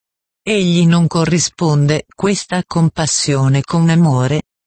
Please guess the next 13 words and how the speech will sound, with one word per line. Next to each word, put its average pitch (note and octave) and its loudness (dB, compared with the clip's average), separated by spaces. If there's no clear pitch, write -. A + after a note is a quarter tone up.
egli F#3+ 0
non E3+ 4
ha C#3 0
nemmeno D3+ 2
compassione C3+ -2
con D#3+ -2
la D#3+ 2
vostra E3+ -2
anima D3+ 2
che D#3+ -2
lui D#3+ 2
vuole D#3+ 0
rovinare. D#3+ 0